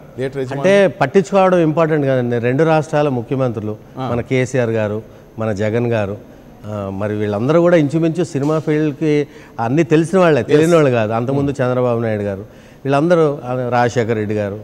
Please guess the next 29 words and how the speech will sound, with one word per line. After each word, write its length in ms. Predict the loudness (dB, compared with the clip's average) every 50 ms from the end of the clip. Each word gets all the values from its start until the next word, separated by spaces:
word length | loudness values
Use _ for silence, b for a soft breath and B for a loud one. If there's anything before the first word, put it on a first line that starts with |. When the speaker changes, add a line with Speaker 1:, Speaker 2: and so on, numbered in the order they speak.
| -12 -10
Speaker 2:
ఎన్టీ 200 | -8 -6 -2 0
రామారావు 380 | 0 0 2 2 0 0 0 0
గారి 160 | -2 -2 -2
దగ్గర 160 | -2 -2 -2
నుంచి 240 | -4 -4 -2 -4 -4
సినిమా 340 | -4 -4 -4 -2 -2 -2 -2
ఫీల్డ్ 240 | -2 -2 -2 -2 -2
అంటే 280 | -4 -4 -4 -2 -2
ఏంటి, 440 | 0 0 0 -2 -2 -4 -4 -6 -6 B B B B B B -8 -4
దీని 140 | -2 0
మీద 120 | 0 0 0
ఎంత 240 | 0 0 0 0 2
ఆదాయం 420 | 4 4 4 4 2 2 0 0
వస్తుంది, 340 | -2 -4 -6 -6 -6 -4 -4
ఎంత 180 | -4 -4 -4
ట్యాక్స్ 360 | -4 -4 -2 -2 -4 -4 -6 -8
వస్తుంది. 440 | -8 -8 -8 -10 -10 -8 -10 -12 -14 B B B B -14
ఇప్పుడు 400 | -6 -2 0 2 2 2 0 -2 B B B B -8 -4 -2
చిన్న 160 | 0 2 4
ఉదాహరణ, 480 | 4 4 4 4 4 2 0 0 -2 -4
మా 160 | -2 -2 -2
హీరోలు 460 | -2 0 2 4 4 6 4 4 4
ఉన్నారు, 280 | 2 0 0 0 0 0
హీరోయిన్లు 540 | 0 0 2 2 2 2 2 2 0 0
ఉన్నారు, 420 | -2 -4 -6 -8 -12 -16 -20 -20 -18 -10 -6
మొత్తం 280 | -6 0 2 2 2
politicians 600 | 4 4 4 4 4 4 4 4 4 4 4 4
అంతా 220 | 2 0 2 2 2
కూడా 180 | 2 2 2